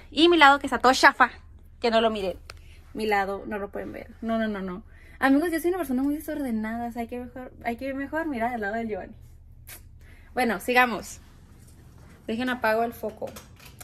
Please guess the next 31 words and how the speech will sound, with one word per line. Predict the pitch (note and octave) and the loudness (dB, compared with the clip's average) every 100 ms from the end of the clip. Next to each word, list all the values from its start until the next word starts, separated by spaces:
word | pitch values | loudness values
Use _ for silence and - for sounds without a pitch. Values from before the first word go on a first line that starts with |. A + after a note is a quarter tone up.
| - - - - - - | -20 -20 -20 -20 -20 -2
Entonces, | C#4+ D4+ E4 F#4+ | 0 0 0 0
como | F4+ D4+ | 0 2
pueden | D4 D4+ | 4 4
ver, | E4 | 2
amigos, | E4+ E4 E4 E4 D#4+ - - - - - - - - - | 0 2 2 0 -4 -12 -20 -20 -20 -20 -20 -20 -20 -4
pues | A3+ A#3 | -4 -4
es | |
el | B3+ | -4
apartamento. | B3+ A#3+ A3+ G#3 G3+ A#3 - - - - - - - - | -4 -4 -8 -10 -10 -12 -16 -20 -20 -20 -20 -20 -20 -16
Está | A#3 B3 | -10 -8
bien | B3 | -6
bonito, | C#4 A3+ G#3+ | -6 -6 -10
la | - | -12
neta. | - - | -14 -6
Y | D4+ F#4 F4+ - | -4 -2 -6 -4
haz | C#4 C4+ C#4+ | 0 2 0
de | |
cuenta | D#4+ D#4 | -2 -4
que | F4+ | -4
tiene | C4 C#4 | -6 -4
como | C#4+ B3+ | -2 0
un | A#3 | 0
balconcito | C4 D4+ - A#3 A3 - G#3+ - | -2 -4 -4 -4 -4 -8 -8 -6
afuera. | C4 - - A3+ A3 A#3 A#3 A#3+ | -6 -8 -12 -6 -2 0 0 0
Nunca, | A#3+ A#3+ A#3+ A#3+ | -2 -6 -6 2
bueno, | B3+ A3+ - - | 2 2 -4 -10
nunca | A3+ C4+ D4+ | -4 -2 0
hemos | E4 | -2
salido, | B3 G#3 G3+ | -4 -8 -8
la | F#3+ | -8
verdad. | - - | -8 -12